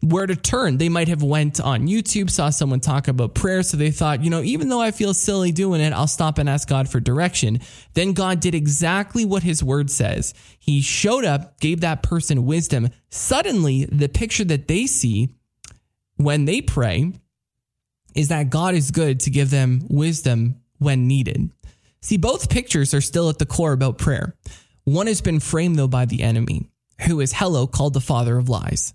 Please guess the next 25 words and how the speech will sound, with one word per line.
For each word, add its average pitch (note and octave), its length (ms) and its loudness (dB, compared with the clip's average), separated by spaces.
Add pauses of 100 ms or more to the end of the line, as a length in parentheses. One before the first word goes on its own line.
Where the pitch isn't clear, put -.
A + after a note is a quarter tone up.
(100)
The D#3 200 0
other E3 420 0 (280)
has D3 200 0
its B2 160 -2
focus C3 540 0
on B2 240 2
God, A#2+ 500 0
and B2 180 2
both D#3 300 -2
of D3+ 60 0
them, C3+ 100 0
as B2+ 160 -2
a A#2+ 60 0
result, B2 480 0
are C3+ 80 2
gonna C3+ 160 0
end B2 240 0
up A2+ 100 -4
in A#2 140 2
very B2+ 260 0
different A#2+ 300 0
places - 480 0
in A#2 160 2
their A2 160 2
lives. - 480 -2